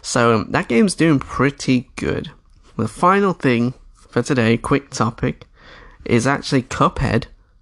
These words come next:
showing up on the PlayStation Store, interestingly. This is, uh,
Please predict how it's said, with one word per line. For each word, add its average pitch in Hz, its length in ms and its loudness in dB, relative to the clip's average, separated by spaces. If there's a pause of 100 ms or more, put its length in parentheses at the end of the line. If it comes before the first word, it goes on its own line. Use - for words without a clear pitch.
(140)
showing 139 400 2
up 135 180 2
on 123 160 0
the 113 280 -2 (160)
PlayStation 175 840 -4
Store, 113 800 0 (800)
interestingly. 117 760 0 (800)
This 170 220 -8
is, 127 260 2
uh, 107 340 0